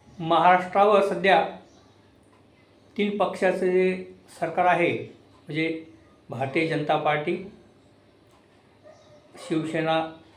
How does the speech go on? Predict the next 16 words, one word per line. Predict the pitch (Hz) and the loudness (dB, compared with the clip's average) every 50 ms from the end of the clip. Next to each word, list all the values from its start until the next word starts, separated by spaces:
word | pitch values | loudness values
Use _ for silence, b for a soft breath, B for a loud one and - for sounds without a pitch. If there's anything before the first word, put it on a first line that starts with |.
| - | -18
एकनाथ | 180 165 143 170 165 160 156 - - - - - _ _ - - | -16 -12 -6 -2 -2 -2 -2 -4 -8 -16 -20 -20 _ _ -16 -12
शिंदे | 156 151 156 156 | -8 -6 -4 -4
साहेबांचा | 151 - 156 151 147 147 147 - 143 | -4 -4 -4 -4 -2 -4 -4 -4 -4
गट | 143 170 175 170 170 - - - - - _ _ _ - - _ - - - | 0 0 0 0 -2 -6 -14 -18 -20 -20 _ _ _ -20 -20 _ -20 -14 -10
आणि | 156 160 | -10 -8
अजित | 151 160 156 156 147 170 156 - | -6 -6 -6 -4 -4 -4 -4 -4
पवार | 156 151 160 156 | -2 -2 -2 -2
साहेबांची | 151 - 151 147 147 147 147 147 - - 170 | -4 -4 -4 -4 -4 -4 -6 -8 -8 -4 -2
राष्ट्रवादी, | 180 175 175 - 175 147 127 113 113 113 113 - - - _ _ _ _ _ _ _ _ _ _ _ _ _ _ _ _ - | -2 -2 -2 -2 -4 -2 -2 -2 -4 -6 -8 -10 -16 -20 _ _ _ _ _ _ _ _ _ _ _ _ _ _ _ _ -4
या | 165 160 165 175 175 180 185 196 190 190 - - - _ _ _ _ _ _ _ _ _ _ _ _ - | 0 2 4 4 4 4 4 2 0 -2 -6 -14 -20 _ _ _ _ _ _ _ _ _ _ _ _ -6
तीन | 202 202 196 - | -4 -4 -2 -2
पक्षांच्या | - 165 160 - - - - 165 160 160 160 160 - 185 175 196 220 226 - - - - - - _ _ _ _ _ _ _ _ _ _ _ - | -4 -4 -6 -6 -10 -6 -2 -2 -2 -2 -4 -6 -4 -2 -2 0 -2 -4 -6 -12 -18 -20 -20 -20 _ _ _ _ _ _ _ _ _ _ _ -20
अत्यंत | - - _ - 175 170 170 175 | -20 -14 _ -6 -4 -4 -2 -2
बहुमत | 180 170 160 135 131 139 147 165 180 190 190 - - - - | 0 -2 0 -2 -2 -2 -2 -2 -2 -4 -4 -6 -10 -6 -6
असलेलं | 156 - - - - 165 160 160 160 160 165 165 170 185 | -6 -6 -8 -12 -8 -4 0 2 2 2 2 2 0 -2
सरकार | 180 - - 190 180 151 - - 143 - | -2 -2 -2 -2 -2 0 0 0 0 0